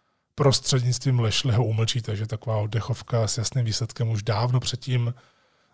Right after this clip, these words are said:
kdyby to skončilo jakkoliv jinak, tak by to bylo úplně, eh, zbytečné. Takže tímhletím Raw se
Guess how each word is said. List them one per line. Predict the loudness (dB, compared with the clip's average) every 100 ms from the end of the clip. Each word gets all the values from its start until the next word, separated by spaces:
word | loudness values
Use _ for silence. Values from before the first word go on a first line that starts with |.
| -20 -4
kdyby | -4
to | 0 2 2 2
skončilo | 0 -2 0 2 4
jakkoliv | 4 0 2 2 2
jinak, | 2 2 0
tak | -2
by | -2
to | -2
bylo | -2 -2
úplně, | -2 -2 -2 -4 -10 _ _ _ _ _
eh, | -4 -2
zbytečné. | -2 0 0 0 0 -2
Takže | -2 -4
tímhletím | -2 2 2 2 2 4 4 0 -4
Raw | 0 4 6 6 2 -6
se | -2 2 2